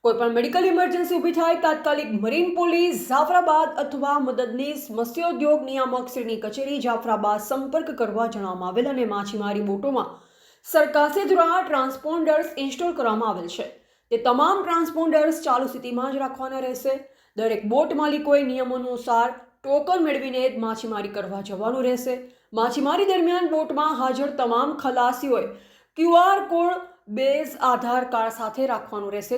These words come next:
તેમજ પરત આવ્યેથી તાત્કાલિક બોટની ભૌતિક ચકાસણી ગાર્ડ મારફત કરાવી રિટર્ન એન્ટ્રી કરવાની રહેશે. રાષ્ટ્રીય સુરક્ષા સંદર્ભે માછીમારી દરમિયાન કોઈ અજાણી બોટ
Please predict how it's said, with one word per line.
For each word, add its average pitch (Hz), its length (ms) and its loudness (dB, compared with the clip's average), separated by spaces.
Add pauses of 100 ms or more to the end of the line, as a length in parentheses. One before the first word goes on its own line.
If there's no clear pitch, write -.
તેમજ 208 320 -4
પરત 302 340 0
આવ્યેથી 254 400 -4
તાત્કાલિક 214 540 -4
બોટની 254 400 0
ભૌતિક 208 400 -6
ચકાસણી 240 640 -4
ગાર્ડ 196 240 0
મારફત 214 340 -6
કરાવી 226 400 -4 (400)
રિટર્ન 349 480 0
એન્ટ્રી 254 300 -4
કરવાની 185 400 -8
રહેશે. 175 200 -8 (580)
રાષ્ટ્રીય 339 500 4
સુરક્ષા 370 520 4
સંદર્ભે 330 440 0
માછીમારી 294 560 -2
દરમિયાન 269 360 -2
કોઈ 277 120 2
અજાણી 240 400 -2
બોટ 247 160 2